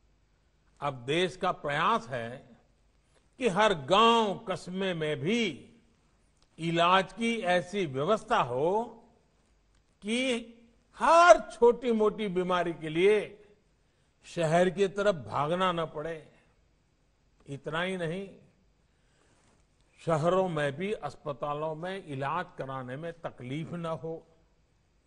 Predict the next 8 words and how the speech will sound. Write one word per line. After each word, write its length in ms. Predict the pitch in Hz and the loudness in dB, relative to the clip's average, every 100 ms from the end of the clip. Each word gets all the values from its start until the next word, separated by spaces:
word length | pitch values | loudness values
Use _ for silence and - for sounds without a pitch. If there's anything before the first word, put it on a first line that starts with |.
| _ _ _ - | _ _ _ -12
इसके 380 | 170 - 190 180 | -12 -6 -2 -2
लिए 240 | 151 156 | 0 -2
भी 200 | 143 214 | -2 -6
बड़े 340 | 165 143 156 | -4 -4 -4
फैसले 500 | 165 - 135 135 139 | -8 -10 -12 -12 -12
लिए 320 | 131 120 110 104 | -12 -10 -12 -14
गए 180 | 98 | -16
हैं। 340 | 101 - 110 | -20 -20 -20